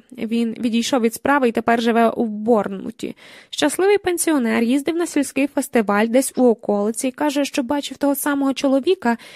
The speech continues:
і на фестивалі той був на візку. Осборн розпитав про нього і дізнався, що чоловіка звати Венабелс. Він здивовано подивився на мене, я кивнув.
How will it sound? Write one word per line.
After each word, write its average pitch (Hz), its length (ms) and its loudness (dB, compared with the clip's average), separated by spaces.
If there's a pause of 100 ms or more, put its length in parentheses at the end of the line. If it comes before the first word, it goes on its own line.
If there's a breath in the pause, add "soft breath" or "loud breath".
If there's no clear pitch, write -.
(200 loud breath)
і 269 80 0
на 269 140 2
фестивалі 294 640 0
той 262 260 2
був 247 240 -2
на 247 140 -2
візку. 254 560 -4 (200)
Осборн 233 520 0
розпитав 247 580 0
про 233 140 -2
нього 269 240 0
і 226 60 0
дізнався, 233 480 -2
що 247 220 -4
чоловіка 247 480 -2
звати 226 440 -2 (340 loud breath)
Венабелс. - 800 -4 (200)
Він 226 220 -2
здивовано 220 480 -2
подивився 214 460 -2
на 208 100 -4
мене, 240 220 -2
я 226 120 0
кивнув. 233 360 -4